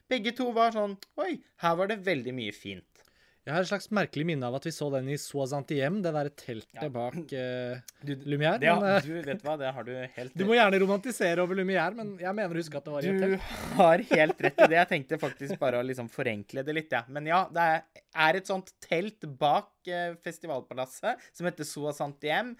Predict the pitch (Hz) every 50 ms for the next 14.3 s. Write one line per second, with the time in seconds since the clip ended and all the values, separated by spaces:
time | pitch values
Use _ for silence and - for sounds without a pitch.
0 | - 151 - - - 220 180 170 170 170 170 180 175 175 175 175 175 175 - -
1 | - - - - 214 - - - 165 170 175 175 156 151 190 175 165 151 - -
2 | _ _ 240 262 262 - - 185 180 175 170 175 - 139 - - - - - _
3 | _ - 151 147 151 156 156 160 156 - 147 147 151 156 156 165 151 151 151 -
4 | - _ 143 139 143 143 135 - - - 131 131 - 147 139 143 151 - - _
5 | _ 180 - _ _ 135 127 - - 165 147 123 110 107 107 110 135 170 175 160
6 | 151 147 139 139 139 143 156 170 151 - 139 - - 151 131 110 113 120 131 -
7 | - 185 170 156 120 107 101 107 - - 160 151 - _ - 143 139 151 147 120
8 | 120 135 - - 160 151 170 185 160 151 147 151 - _ _ - 135 120 110 107
9 | 110 117 - - 135 135 139 139 135 120 117 117 127 - - - 170 156 170 208
10 | 208 - - _ _ 123 123 123 117 _ _ 151 151 160 170 170 160 139 - -
11 | _ _ _ _ - - 156 135 139 147 170 180 175 147 147 147 156 156 147 151
12 | 160 175 175 165 _ - 147 147 139 143 156 156 156 - 117 117 123 131 135 -
13 | - 131 123 131 175 226 240 - _ _ _ _ - 127 139 151 151 - - 131
14 | 113 107 120 117 110